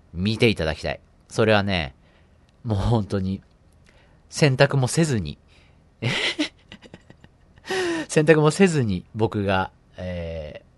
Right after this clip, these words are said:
お仕事させていただいた作品なんでね、えー、強くお勧めさせていただきたいと思います。えー、そんなわけでね、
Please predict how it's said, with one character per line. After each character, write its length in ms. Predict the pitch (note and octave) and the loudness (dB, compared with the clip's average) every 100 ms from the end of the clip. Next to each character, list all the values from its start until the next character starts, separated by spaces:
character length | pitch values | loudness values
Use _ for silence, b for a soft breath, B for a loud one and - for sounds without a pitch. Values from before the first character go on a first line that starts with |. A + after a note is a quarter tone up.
| - | -4
お 120 | - | 0
仕 100 | B2+ | 0
事 140 | A2 | 0
さ 140 | - F#2 | -2 -4
せ 80 | |
て 80 | F#2+ | -4
い 40 | F2 | -6
た 100 | F2 | -2
だ 120 | F2 | -2
い 60 | |
た 280 | E2 E2 D#2+ - _ _ _ _ _ _ - | -2 -4 -6 -12 _ _ _ _ _ _ -14
作 320 | - F#2+ G2 | -10 -6 -2
品 160 | G#2+ | -2
な 100 | F2 | -2
ん 60 | D#2 | -4
で 100 | C#2 | -8
ね、 220 | G#2+ B2 _ _ _ _ _ _ _ - | -10 -10 _ _ _ _ _ _ _ -10
え 640 | F#2 D#2+ C#2 B1+ G#1+ A1+ - | -6 -4 -6 -10 -14 -18 -20
ー、 40 | _ _ | _ _
強 240 | - D3 | 4 6
く 200 | A2+ F#2+ - | 6 -2 -6
お 80 | F#2+ | -6
勧 240 | F#2+ F#2 | -6 -4
め 80 | F2+ | -4
さ 160 | - | -4
せ 100 | E2+ | -8
て 80 | - | -8
い 60 | E2 | -8
た 80 | D#2+ | -6
だ 100 | D#2+ | -8
き 80 | - | -8
た 80 | |
い 40 | C#2+ | -12
と 120 | D2 | -12
思 120 | C2+ | -12
い 60 | B1+ | -14
ま 100 | - | -16
す。 360 | - - - - _ _ B B B B B B B B B B B - | -16 -18 -20 -20 _ _ B B B B B B B B B B B -4
え 280 | F#2+ F2 D2+ D2 B B B B | -2 -2 -6 -10 B B B B
ー、 20 | |
そ 140 | F#3 | 4
ん 40 | F#3+ | 8
な 80 | |
わ 60 | F3 | 8
け 80 | B2 | 8
で 80 | F#2 | 4
ね、 300 | G#2+ E2+ | 2 0